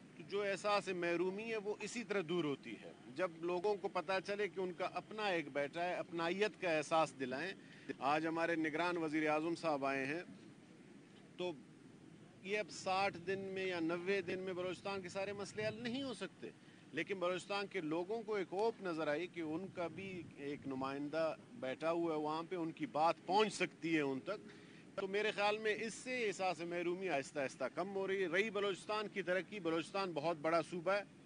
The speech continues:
और आपका तकरीबन फ़ोर्टी एट परसेंट है, अ, लैंड के लिहाज से, रकबे के लिहाज से, तो उसकी तरक्की मेरे ख्याल में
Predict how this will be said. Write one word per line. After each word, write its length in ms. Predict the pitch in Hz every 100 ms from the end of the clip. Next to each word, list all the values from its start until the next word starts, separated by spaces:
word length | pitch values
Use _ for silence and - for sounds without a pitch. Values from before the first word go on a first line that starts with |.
| - - - - - - - -
और 400 | 123 135 139 135 139 135 131 131 127 127 - -
आपका 500 | 139 156 156 - 151
तकरीबन 880 | 139 143 165 190 180 175 156 139 127 -
फ़ोर्टी 280 | 143 135 165
एट 180 | 180
परसेंट 500 | - 151 147 170 180
है, 160 | 160 170
अ, 120 | - - 135 131 123 117
लैंड 300 | 127 143 151
के 280 | 123 147 135
लिहाज 320 | 131 135 139
से, 140 | 143
रकबे 340 | 143 120 120 151
के 140 | 165
लिहाज 280 | 165 170 170
से, 280 | 151 190 190 - - - - - -
तो 60 |
उसकी 420 | 196 220 208 -
तरक्की 680 | 220 196 190 175 - 233 233 - -
मेरे 360 | 147 147 175 190
ख्याल 360 | - 170 156 165
में 440 | 175 196 208 196